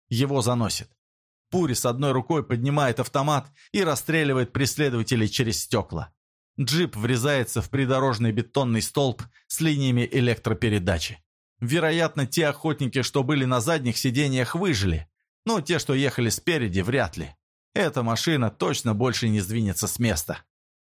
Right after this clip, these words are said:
Мы доезжаем до очередной заброшенной автозаправки, и Козырь, чуть замедлив, сворачивает на узкую дорожку, по обе стороны которой лишь поля. Два других броневика тоже сбрасывают скорость. Штопор и Зоя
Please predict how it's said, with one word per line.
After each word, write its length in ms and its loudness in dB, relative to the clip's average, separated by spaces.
Мы 220 2
доезжаем 600 0
до 140 2
очередной 520 0
заброшенной 640 2
автозаправки, 1040 -2
и 140 0
Козырь, 400 0
чуть 240 0
замедлив, 640 0
сворачивает 760 0
на 240 -2
узкую 400 -2
дорожку, 720 0
по 80 -2
обе 380 -2
стороны 400 0
которой 420 0
лишь 260 0
поля. 440 0
Два 300 2
других 420 -2
броневика 720 0
тоже 280 0
сбрасывают 560 0
скорость. 540 -2
Штопор 560 -2
и 60 0
Зоя 540 0